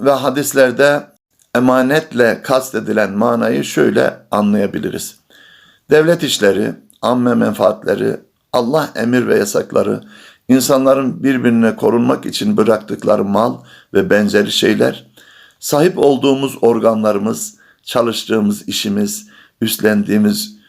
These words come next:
görevlendiğimiz ailemiz ve çoluk çocuğumuz. Bunlar hepsi bize birer emanettir. Bunu şöyle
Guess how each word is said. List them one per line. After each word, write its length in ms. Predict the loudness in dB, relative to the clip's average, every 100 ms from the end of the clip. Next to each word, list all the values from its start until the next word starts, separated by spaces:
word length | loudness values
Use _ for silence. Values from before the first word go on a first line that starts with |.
| _ 0
görevlendiğimiz 1040 | 4 4 2 0 -2 -2 -2 -4 -6 -12 -6
ailemiz 680 | -2 -2 -2 -4 -4 -8 -12 _ _ _
ve 220 | 0 0 -6
çoluk 320 | -6 -4 -4
çocuğumuz. 600 | -8 -10 -8 -14 -14 -18 _
Bunlar 320 | -2 -2 0
hepsi 320 | -2 -2 -8
bize 320 | -4 -4 -4 -10 -20 _ -4
birer 240 | -2 -2 -4
emanettir. 720 | -4 -2 -2 -4 -8 -18 -20 _ _ _ _ _ _ _ _
Bunu 220 | 2 2
şöyle 520 | 4 4 4 4 0